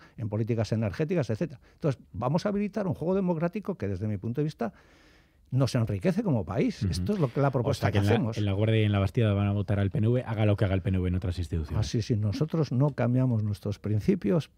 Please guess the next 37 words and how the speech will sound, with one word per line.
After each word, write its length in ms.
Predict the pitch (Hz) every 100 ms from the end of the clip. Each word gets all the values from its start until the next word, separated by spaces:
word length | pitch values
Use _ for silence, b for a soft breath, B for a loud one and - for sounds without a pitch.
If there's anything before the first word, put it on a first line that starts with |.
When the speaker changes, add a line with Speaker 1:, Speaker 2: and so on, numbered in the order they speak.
| _
Speaker 1:
por 200 | - 110
unos 320 | 139 151 139
resultados 460 | 95 95 - 135 127
electorales 540 | 117 - 117 220 - _ -
en 100 | 107
los 140 | 98
que, 240 | - 101 - -
repito, 400 | 101 87 190 110
Euskal 240 | 101 95
Herria 160 | 101 143
Bildu 220 | 185 190
ha 40 |
ganado 200 | 147 127
las 160 | 113 104
elecciones. 560 | 98 87 85 87 90 -
Speaker 2:
Ujú. 180 | 85 80
Speaker 1:
Nosotros 360 | 110 175 156
le 120 | 113
cerramos 440 | 101 107 147 160 -
la 160 | 101
puerta 260 | 101 160 160
a 20 |
la 100 | 113
derecha 400 | 101 151 - 233 -
en 160 | 101 98
La 80 | 87
Bastida 340 | 90 - 104
y 60 | 165
La 80 |
Guardia, 380 | 101 127 104 69 b b b b
si 140 | - 104
el 80 | 98
P 100 | 117
N 80 |
V 120 | 131 127
presenta 400 | 107 113 113 104
candidato. 540 | 110 95 85 90